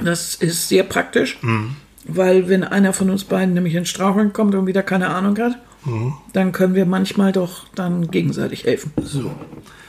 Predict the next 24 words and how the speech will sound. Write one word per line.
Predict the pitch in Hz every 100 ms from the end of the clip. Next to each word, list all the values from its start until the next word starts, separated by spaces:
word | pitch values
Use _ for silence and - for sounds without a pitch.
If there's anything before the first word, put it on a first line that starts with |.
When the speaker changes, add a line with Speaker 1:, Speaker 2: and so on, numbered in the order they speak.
| - - - - - -
Speaker 2:
<laughs> | 151 104 - - - - - -
Und | 127 113
dann, | 120 123
wenn | 117 113
du | 107
das | 101 95
erstmal | 143 90 - 90 85 87 87 - _ _ - _ _ _ _ _ _ - _ _ _ _ _
nutzen | 127 143 147 147 123
kannst | 117 107 107 107
und | 90
dann | 101 92
die |
Vorteile | 85 131 110 117
nennst, | 98 98 98 110
dann | 92 90 92 98
willst | 104
du | 123
es | 117
auch | 107 107 107
nicht | 117 104
mehr | 113 110
wieder | 113 117
missen, | 104 - -
ne? | 87 110